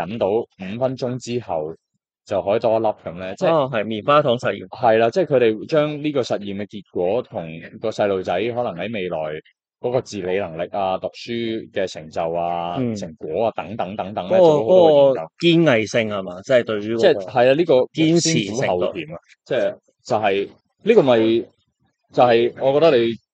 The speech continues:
Speaker 1: 即係，即係，即係我哋咁啱講起，即係好好地將一啲所謂生活智慧去化為一啲
Speaker 2: 係啊。
Speaker 1: 心理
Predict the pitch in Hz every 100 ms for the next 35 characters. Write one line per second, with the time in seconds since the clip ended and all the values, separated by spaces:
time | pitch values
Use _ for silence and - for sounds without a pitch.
0 | _ _ 160 117 143 117 98 135 107 104
1 | 107 117 120 87 95 107 104 120 104 98
2 | 107 123 120 101 92 _ - 139 143 -
3 | 147 147 135 113 127 107 139 113 - 104
4 | 101 95 98 - 98 92 95 85 73 85
5 | 113 117 120 _ _ 123 113 104 120